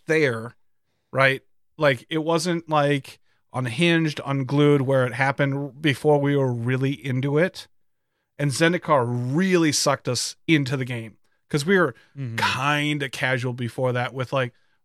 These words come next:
Speaker 1: Lorwyn, Shards of Alara, and then when Zendikar hit, it was, like, all fucking in.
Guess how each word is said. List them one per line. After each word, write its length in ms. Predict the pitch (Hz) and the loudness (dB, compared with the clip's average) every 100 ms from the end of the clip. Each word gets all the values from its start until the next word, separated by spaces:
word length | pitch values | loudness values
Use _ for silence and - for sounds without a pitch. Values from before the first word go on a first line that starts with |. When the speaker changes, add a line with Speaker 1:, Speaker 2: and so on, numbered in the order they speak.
| - | -2
Speaker 1:
Lorwyn, 760 | 135 139 135 127 131 127 127 120 | 2 4 4 2 0 0 -2 -4
Shards 320 | 127 131 127 | 0 0 -2
of 80 | 127 | -6
Alara, 680 | 127 127 127 127 127 127 - | -2 0 2 2 0 -2 -6
and 180 | 135 131 | -8 -4
then 200 | 135 131 | -4 -4
when 140 | 127 | -6
Zendikar 520 | 113 156 160 156 127 | -4 -2 0 0 0
hit, 260 | 127 131 - | 0 -4 -4
it 60 | 143 | -2
was, 180 | 143 131 | 0 -2
like, 160 | 120 - _ _ _ - | -4 -10 _ _ _ -2
all 180 | 143 135 | 2 2
fucking 400 | - 131 127 113 | 2 -4 -4 -8
in. 180 | 107 | -10